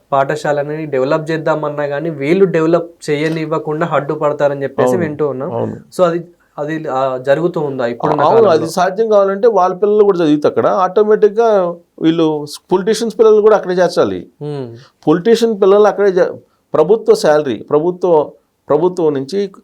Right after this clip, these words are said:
Speaker 2: ప్రభుత్వ ట్రెజరీ నుంచి తీసుకునేటువంటి ప్రతి ఒక్కళ్ళు వాళ్ళ పిల్లల్ని ప్రభుత్వ స్కూల్స్‌లో చదివించాలి. అప్పుడు ఈ మార్పు వస్తుంది, no admission board వస్తుంది డెఫినెట్‌గా.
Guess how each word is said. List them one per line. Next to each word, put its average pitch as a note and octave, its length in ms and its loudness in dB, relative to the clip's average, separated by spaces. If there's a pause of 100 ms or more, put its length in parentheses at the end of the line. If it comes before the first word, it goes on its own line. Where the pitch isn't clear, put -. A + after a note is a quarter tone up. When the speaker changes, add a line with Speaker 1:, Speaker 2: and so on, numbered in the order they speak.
(200)
Speaker 2:
ప్రభుత్వ E3+ 400 0
ట్రెజరీ D3 420 2
నుంచి D3 160 -8 (100)
తీసుకునేటువంటి C3+ 760 -2 (120)
ప్రతి C#3+ 360 -2 (120)
ఒక్కళ్ళు D#3+ 480 2 (460)
వాళ్ళ C#3 160 2 (100)
పిల్లల్ని F3 400 2 (520)
ప్రభుత్వ D3+ 540 0
స్కూల్స్‌లో C3+ 420 -6
చదివించాలి. A2 520 -8 (920)
అప్పుడు G#3+ 340 -2 (920)
ఈ D3 160 -4 (180)
మార్పు B2 280 -2
వస్తుంది, - 280 -16 (360)
no D#3 80 6 (100)
admission C3 400 -10
board A#2+ 180 -4 (100)
వస్తుంది - 300 -14 (200)
డెఫినెట్‌గా. - 480 -6